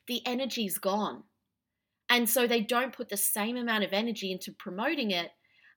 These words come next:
and they might only make a couple of sales, or they might not even ever promote it. Hands up if you've done that before. I know I have. So for me, like, I've had a lot of energy in creating something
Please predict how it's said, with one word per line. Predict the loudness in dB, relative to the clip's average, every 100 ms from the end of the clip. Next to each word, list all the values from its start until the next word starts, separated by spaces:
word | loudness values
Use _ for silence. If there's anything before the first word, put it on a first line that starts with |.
| 2
and | 4 4 2
they | 0
might | 0 2 0
only | 0 0
make | 0 -2
a | -6
couple | -10 -8 -6
of | -6
sales, | -2 0 0 -2 -2
or | -2
they | -2
might | 0 -2
not | -2 -2
even | -2 -2 -2 -4
ever | -4 -4
promote | -6 -8 -6 -6
it. | -10 _ _ _ _ _ _ _ _ _ _ _
Hands | -2 0
up | 0 -4
if | -6
you've | -6
done | -4 -4 0
that | 0 0
before. | -4 -16 -14 -14 -16 _ _ _ _ -4
I |
know | -2 0 0
I | 0
have. | -2 -10 -12 -20 _ _ _ _ _ _ _ _ _ _ _
So | -2 2 6 8 6 4 0 -8 _ _ _ _ _ -20 -8 -2
for |
me, | 4 6 6
like, | 6 6
I've | 6 4
had | 4 4
a | 4
lot | 4 6
of |
energy | 6 6 2 -2
in | -6
creating | -6 4 6 6 2
something | -2 -2 -2 -4 -2 -4